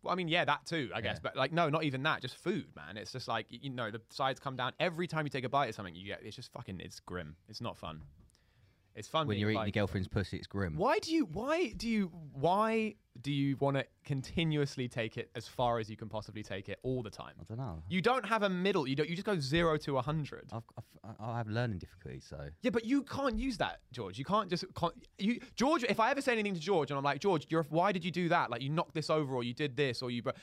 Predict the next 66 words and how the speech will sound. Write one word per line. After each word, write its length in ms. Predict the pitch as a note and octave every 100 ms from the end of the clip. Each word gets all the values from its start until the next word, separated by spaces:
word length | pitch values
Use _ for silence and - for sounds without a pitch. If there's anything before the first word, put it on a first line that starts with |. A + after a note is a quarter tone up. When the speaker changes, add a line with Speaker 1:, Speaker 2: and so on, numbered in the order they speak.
| -
Speaker 1:
you'll 100 | D#3
be 80 | D3+
like, 100 | C#3+
"Oh, 100 | E3+
I've 120 | F3
autism." 520 | E3+ F#3 A#2 F2+ D2 F2+
Speaker 2:
<laughs> 500 | _ _ - - F3
Yeah, 160 | E3+ C3+
I 80 | A#2+
do. 260 | - F3 A2
Speaker 1:
You've 140 | A3
never 180 | G#3+ C#4+
been 140 | C4+ B3
tested. 500 | D4 - E3 G#2 - _ _
Speaker 2:
Oh, 60 | G#2
I 240 | F#2 E2+ F#2
definitely 300 | F#2+ - F2
have 100 | D#2
autism. 400 | D#2+ D#2+ E2 D#2
Have 80 | G2
you 100 | C3
ever 80 | D#3+
seen 160 | C#3+ C#3+
me 100 | C#3
interact 400 | C#3 C3+ D#3 -
with 80 |
anyone? 380 | E2 D2 C#2 C#2 -
Speaker 1:
Yeah, 380 | F#3+ C#4+ E3 G2+ -
Speaker 2:
It's 100 | -
Speaker 1:
it's, 120 | D3+
Speaker 2:
au-, 40 |
Speaker 1:
it's 80 | E3
Speaker 2:
it's 160 | A3 D#3
au-, 60 |
Speaker 1:
terrible, 480 | F#3 F#3+ A#3 A2+ F2+
Speaker 2:
I 40 | C#3+
Speaker 1:
and 80 |
you 60 | D3+
Speaker 2:
know. 120 | D#3+
Speaker 1:
probably 420 | E2+ G3 A#3+ D3 C3+
do. 320 | F3+ D3+ F#2 -
But 140 | D#3
you, 120 | E3+
Speaker 2:
Yeah. 40 | F2+
Speaker 1:
but 100 | F3+
if 120 | E3+ E3
you 100 | F#3
haven't 160 | G#3+
been 120 | G3 F3
tested, 440 | F3 D#3 A2 F#2+
you 80 | A#2
can't 260 | - D#3
just 120 | D3 - -
walk 280 | C#3 C#3+ C#3
around 260 | C3 B2+
being 140 | A#2 A2+
like, 160 | A2+ A2
"Oh, 80 | A2+
I've 100 | A2+
got 140 | A2
autism." 440 | A2+ G#2 F2 D#2+
Lizzie 220 | - A#3 E3+
said 100 | C3+
the 60 |
same 240 | C3 D3 C#3+
thing. 280 | F3 G2